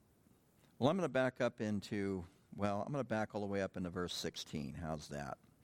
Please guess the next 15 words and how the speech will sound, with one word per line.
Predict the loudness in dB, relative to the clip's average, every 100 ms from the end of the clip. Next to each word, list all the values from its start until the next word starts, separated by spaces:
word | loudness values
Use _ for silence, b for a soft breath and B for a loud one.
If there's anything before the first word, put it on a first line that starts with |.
| b b b b b
Of, | -4 -2
uh, | -2 -2 -2
Romans | -2 0 -2 -2
chapter | 0 0 -2 -6
four, | -2 -2
verse | -2 -4 -2
sixteen, | -2 -4 -4 -2 0
although | 0 -2 0 0
I'll | -2
probably | -4 -4 -4
start | 0 0 0
my | -4 -4
teaching | -4 -4 -4
around | -4 -4 -4 -4
eighteen. | -4 -4 -4 -2 -2